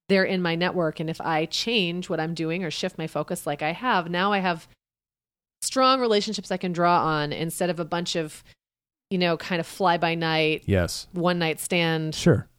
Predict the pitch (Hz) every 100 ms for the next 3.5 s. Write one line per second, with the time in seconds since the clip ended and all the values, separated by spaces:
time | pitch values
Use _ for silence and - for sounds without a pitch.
0 | _ - 180 - - 180 175 156 - -
1 | - _ - 196 196 185 180 165 - 170
2 | 160 143 151 151 151 143 147 160 160 185
3 | 190 185 165 151